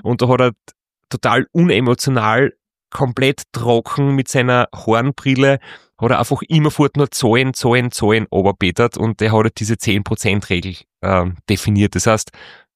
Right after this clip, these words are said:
du kannst zum Beispiel, wenn du hundert Meilen vom Ziel entfernt bist, noch zehn Meilen aufholen aus eigener Kraft oder zweihundert Meilen vom Ziel entfernt kannst du noch zwanzig Meilen aufholen.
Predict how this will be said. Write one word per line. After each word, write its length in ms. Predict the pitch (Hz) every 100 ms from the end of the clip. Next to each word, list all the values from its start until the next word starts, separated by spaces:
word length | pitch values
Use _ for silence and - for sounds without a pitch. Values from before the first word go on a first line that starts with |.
| _ -
du 80 | 101
kannst 320 | 117 120 -
zum 80 | 120
Beispiel, 420 | 104 - 123 120 - _ _ _ _ _ -
wenn 120 | 104
du 120 | 104 -
hundert 340 | 151 151 -
Meilen 280 | 107 113 123
vom 220 | - 110
Ziel 260 | - 127 123
entfernt 460 | 104 110 101 113
bist, 260 | 127 113 -
noch 220 | 98 -
zehn 340 | - 104 117
Meilen 320 | 113 92 107 -
aufholen 640 | - 90 101 98 92 90 82 _
aus 260 | 92 -
eigener 300 | 90 87 95
Kraft 500 | - 87 87 - - _ _ _
oder 400 | - 95 135 - - _ _ _
zweihundert 440 | - 90 110 117
Meilen 300 | 110 101 113
vom 180 | - 110
Ziel 220 | - 110
entfernt 340 | 110 113 101 -
kannst 240 | 101 -
du 40 |
noch 120 | 107 -
zwanzig 480 | - 92 98 107 104
Meilen 280 | 85 87
aufholen. 560 | - 85 - 85 82